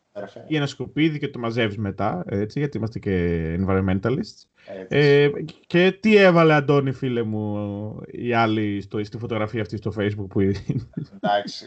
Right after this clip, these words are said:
Speaker 1: ε, και όχι μόνο μία, έτσι. Έβαλε, ρε παιδιά, αν έχετε το Θεό σας,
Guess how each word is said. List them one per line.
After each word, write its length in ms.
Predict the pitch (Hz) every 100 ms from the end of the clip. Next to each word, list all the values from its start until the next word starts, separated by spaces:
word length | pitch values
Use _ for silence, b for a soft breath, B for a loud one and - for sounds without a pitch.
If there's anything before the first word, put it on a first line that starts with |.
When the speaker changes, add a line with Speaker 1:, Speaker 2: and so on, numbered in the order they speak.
| 113
Speaker 1:
ε, 80 | 117
και 200 | 117 131
όχι 120 | 143
μόνο 260 | 147 151
μία, 260 | 160 185 104
έτσι. 520 | 98 110 107 98 101
Έβαλε, 400 | - 127 160 135
ρε 80 | 107
παιδιά, 600 | 101 95 101 107 120 - -
αν 180 | 104
έχετε 220 | 120 131 131
το 120 | -
Θεό 260 | 95 95 95
σας, 500 | 107 131 - -